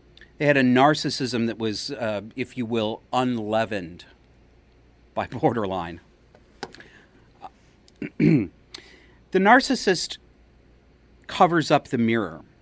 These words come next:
so that you can never see yourself and confirm your own existence, but the borderline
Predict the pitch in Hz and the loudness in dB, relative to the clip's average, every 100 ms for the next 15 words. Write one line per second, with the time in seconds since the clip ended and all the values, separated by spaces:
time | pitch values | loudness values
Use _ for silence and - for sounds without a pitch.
0 | _ _ _ _ - - 120 139 156 165 | _ _ _ _ -8 -4 -4 -4 -6 -2
1 | 143 123 123 123 - 135 110 104 - 104 | 0 0 0 -4 -6 -6 -6 -6 -4 -4
2 | - 95 - 101 - 107 104 101 98 98 | -4 -12 -12 -14 -10 -8 -6 -6 -8 -10
3 | 90 - 95 - 107 - - 113 110 - | -12 -12 -12 -8 -10 -8 -10 -10 -10 -2
4 | 214 262 143 98 92 90 | 0 2 0 0 -4 -10